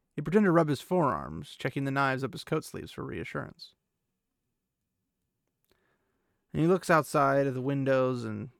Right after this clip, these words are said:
it's a whole nother description of a crazy place that looks nothing like the typical Randland you'd expect.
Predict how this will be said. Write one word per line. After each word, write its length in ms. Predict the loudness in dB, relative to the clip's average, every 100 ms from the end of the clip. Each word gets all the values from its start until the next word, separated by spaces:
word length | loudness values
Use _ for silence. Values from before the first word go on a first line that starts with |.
| -16
it's 240 | -10 -10 -8
a 60 |
whole 260 | -6 -2 -2
nother 200 | -2 -4
description 460 | -4 -4 -4 -4 -8
of 180 | -8 -12 -16
a 60 | -14
crazy 440 | 4 8 8 6
place 320 | 0 0 -2
that 80 | -4
looks 240 | -8 -6 -4
nothing 760 | 0 0 0 -2 -4 -4 -4
like 200 | -4 -6
the 80 | -6
typical 480 | -8 -8 -8 -8 -4
Randland 560 | -4 -4 -8 -8 -8
you'd 140 | -8 -8
expect. 500 | -12 -16 -20 -20